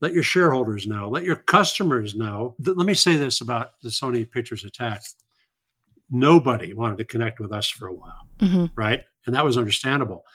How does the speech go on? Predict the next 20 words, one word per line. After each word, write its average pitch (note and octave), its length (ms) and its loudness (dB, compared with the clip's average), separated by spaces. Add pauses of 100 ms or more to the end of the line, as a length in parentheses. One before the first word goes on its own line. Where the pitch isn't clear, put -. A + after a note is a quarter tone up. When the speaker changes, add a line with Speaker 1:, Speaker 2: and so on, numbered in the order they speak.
(200)
Speaker 1:
But A#2 120 -4
guess D3+ 280 2
what? D3+ 300 -2 (460)
A C3+ 100 4
M C3 100 0
C C#3+ 200 0
theaters, D3 640 0 (340)
they C#3+ 100 0
were F3+ 140 2
threatened C3+ 440 -8
with A2+ 300 -6
nine C3 240 0
eleven B2 260 0
type A#2 260 -4
attacks A#2+ 440 -4
if G#2+ 80 -8
they A2 100 -2
showed A2+ 260 -2
the G#2 80 -10
film. A#2+ 340 -4